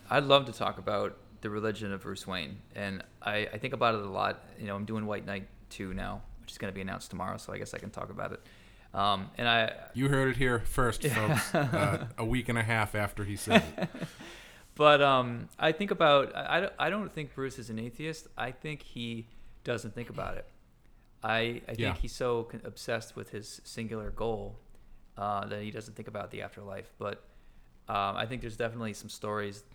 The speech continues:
Speaker 1: that you could do where he's older and, you know, maybe he's not recovering as quickly and he's, his mortality starts to occur to him, you know?
Speaker 2: Yeah. Now, if we wanna get into this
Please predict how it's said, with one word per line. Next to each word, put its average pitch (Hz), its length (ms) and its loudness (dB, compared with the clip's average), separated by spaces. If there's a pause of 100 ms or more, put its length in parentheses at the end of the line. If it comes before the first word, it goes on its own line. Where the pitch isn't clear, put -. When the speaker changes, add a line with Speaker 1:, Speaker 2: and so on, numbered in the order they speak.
(240)
Speaker 1:
that 101 140 -4
you 101 100 -8
could 95 200 -12
do 104 360 -6
where 98 460 -4
he's 110 260 -6
older 107 540 -4
and, 98 420 -8 (140)
you 104 100 -8
know, 98 100 -6
maybe 101 280 -8
he's 101 160 -14
not 101 120 -6
recovering 98 460 -8
as 92 80 -12
quickly 101 380 -10
and 98 80 -8 (160)
he's, - 220 -18 (100)
his 123 100 -12
mortality 113 560 0
starts - 300 -8
to 98 120 -10
occur 127 300 -4
to 110 140 -8
him, 92 240 -10 (260)
you 107 80 -4
know? 110 160 0 (960)
Speaker 2:
Yeah. 110 220 -2 (600)
Now, 156 340 2 (640)
if - 180 0
we 131 80 0
wanna 123 240 2
get 113 160 0
into 110 200 0
this 123 360 -2